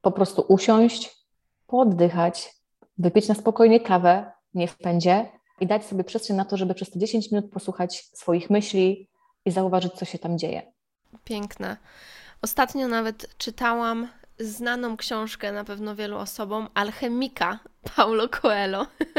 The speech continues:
Speaker 2: <laughs>
Speaker 1: Czytałam, tak.
Speaker 2: Tam jest tak, takie piękne przesłanie o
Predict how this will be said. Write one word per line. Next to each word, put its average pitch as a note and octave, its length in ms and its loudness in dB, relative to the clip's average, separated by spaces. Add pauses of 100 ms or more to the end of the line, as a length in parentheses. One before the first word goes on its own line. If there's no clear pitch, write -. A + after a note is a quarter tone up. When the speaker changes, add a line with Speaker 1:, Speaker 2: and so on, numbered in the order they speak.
(160)
Speaker 2:
<laughs> - 520 -8
Speaker 1:
Czytałam, G3 580 12
tak. G3 300 8 (340)
Speaker 2:
Tam B3+ 180 0
jest - 340 -10
tak, A#3 240 -4 (300)
takie A3+ 260 -8
piękne A#3+ 360 -6
przesłanie A3+ 680 -4
o G3+ 360 -2